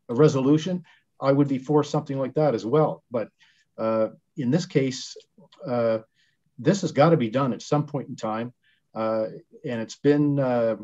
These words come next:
at a checkmate for a long time. Um, staff has come up with a, a recommendation. It looks like it's been worked on since two thousand and ten. Um,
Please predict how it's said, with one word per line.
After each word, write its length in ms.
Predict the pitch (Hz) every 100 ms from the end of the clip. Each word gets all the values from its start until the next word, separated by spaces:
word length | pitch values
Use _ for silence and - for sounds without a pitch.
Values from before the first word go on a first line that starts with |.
| - _ _ _ 135
at 160 | 117
a 100 | 110
checkmate 560 | - - 156 135 135 139
for 140 | 117
a 60 | 110
long 320 | 120 147 147
time. 400 | 139 120 123 139 - _ _ _
Um, 580 | - 107 107 107 104 101 - 113 _ 151 _ -
staff 420 | - 135 143 143
has 120 | 135
come 160 | - 127
up 180 | 127
with 180 | 127 117
a, 320 | 117 110 110 - 113
a 120 | 107
recommendation. 840 | 117 131 117 107 120 131 139 123
It 280 | 120 101 113
looks 220 | 117 -
like 160 | 135 117
it's 80 | 101
been 200 | 113 113
worked 280 | 139 139
on 160 | 123 120
since 200 | 117 107
two 180 | - 123
thousand 380 | 131 120 113 101
and 100 | 92
ten. 320 | 131 117 117 _ _ _ _ _ _
Um, 500 | 107 110 107 107 104